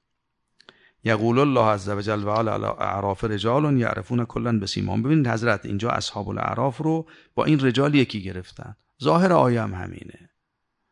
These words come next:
که اصحاب الاعراف همون رجالی هستن که علی الاعرافن، اصحاب اعرافن، یعرفون کلاً بسیماهم. در این روایت حضرت اصحاب الاعراف رو اینجوری معنا کردن. باز یه روایت دیگری که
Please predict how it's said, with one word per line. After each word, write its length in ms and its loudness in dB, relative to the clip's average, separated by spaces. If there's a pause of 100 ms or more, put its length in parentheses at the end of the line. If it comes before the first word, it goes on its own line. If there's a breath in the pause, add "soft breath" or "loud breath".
(420)
که 140 -18
اصحاب 380 -6
الاعراف 480 -4
همون 180 -2
رجالی 460 4
هستن 360 -4
که 120 -10
علی 180 -6
الاعرافن، 720 -6 (440 soft breath)
اصحاب 420 -4
اعرافن، 600 -2
یعرفون 500 -6
کلاً 500 -4 (360)
بسیماهم. 440 -4
در 140 2
این 120 4
روایت 260 0
حضرت 280 -4
اصحاب 340 -6
الاعراف 340 -6
رو 80 -6
اینجوری 260 -4
معنا 360 -4
کردن. 380 -16 (880 soft breath)
باز 160 -2
یه 100 4
روایت 320 2
دیگری 360 -2
که 320 -2